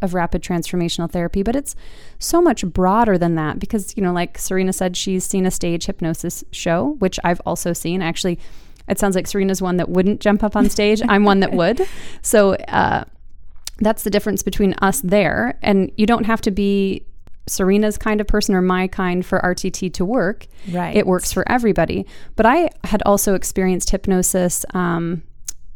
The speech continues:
Speaker 1: s-, when I was healing from the gut issues that I had. I actually saw a hyp-,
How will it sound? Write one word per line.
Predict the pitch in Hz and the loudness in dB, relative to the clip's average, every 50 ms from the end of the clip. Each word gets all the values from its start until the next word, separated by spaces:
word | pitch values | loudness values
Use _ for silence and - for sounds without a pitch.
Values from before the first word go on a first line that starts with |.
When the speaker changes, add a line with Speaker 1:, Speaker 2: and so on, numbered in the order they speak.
| - - | -12 -10
Speaker 1:
s-, | - - - - - - - 240 | -10 -8 -6 -6 -6 -8 -4 0
when | 254 269 285 | 2 4 4
I | 311 | 6
was | 320 285 247 202 208 - - - | 4 4 4 2 0 -4 -8 -10
healing | - - - - - 269 262 254 247 240 226 220 | -10 -8 -6 -2 0 2 4 4 4 4 4 2
from | - - - 202 196 185 185 185 180 | 0 0 0 2 2 4 2 2 2
the | 175 180 165 | 0 -2 0
gut | - - 180 - - | 0 0 0 0 0
issues | 196 185 - - 185 175 175 - | -2 -2 -2 0 0 -2 0 -2
that | 180 - | -2 -2
I | 170 165 | 0 -2
had. | 160 - 175 165 156 151 160 185 - - - - - - - - - - | -2 -4 -4 -2 -2 -2 -2 -4 -6 -8 -10 -12 -12 -12 -10 -10 -4 0
I | 196 220 233 | 0 2 2
actually | 233 220 - - - 190 | 2 0 0 0 0 0
saw | 185 - - 190 175 170 170 180 185 - | 0 0 -2 -2 0 0 0 0 -2 -2
a | - 180 | -2 -2
hyp-, | 156 156 185 - - - - | 0 0 -2 -2 -4 -8 -10